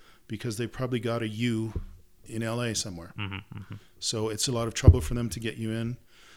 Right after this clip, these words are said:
Speaker 1: So that process works basically only for kids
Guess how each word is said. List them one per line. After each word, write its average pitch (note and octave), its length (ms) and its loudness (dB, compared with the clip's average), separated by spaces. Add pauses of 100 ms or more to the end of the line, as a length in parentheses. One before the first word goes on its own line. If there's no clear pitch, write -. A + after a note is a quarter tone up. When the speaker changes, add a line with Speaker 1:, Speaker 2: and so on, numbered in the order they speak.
Speaker 1:
So A#2+ 380 0
that C#3 340 -4
process C3+ 480 2
works - 640 2 (340)
basically B2 520 -2
only G#2+ 240 -2
for - 180 -12
kids G#2 800 0